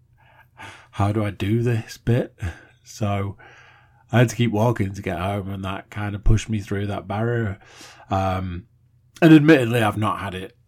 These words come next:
I've not had it since. So I, I think it was just a blip, and it's not the first time. I've,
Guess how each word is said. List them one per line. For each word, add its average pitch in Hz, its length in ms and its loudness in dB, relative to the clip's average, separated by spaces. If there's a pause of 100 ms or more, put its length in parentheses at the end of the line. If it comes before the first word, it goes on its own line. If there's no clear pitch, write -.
I've 92 120 -10
not 95 180 -6
had 87 120 -12
it 80 120 -14
since. 120 640 -4
So - 360 -2
I, 95 420 -2
I - 20 -6
think 101 300 -10
it 113 80 -10
was 104 300 -10
just - 500 -14 (440)
a 117 80 0
blip, 117 340 4
and 139 80 2
it's 156 100 0
not 185 180 0
the 110 60 -12
first 117 580 -6
time. 101 380 -6
I've, 117 180 -8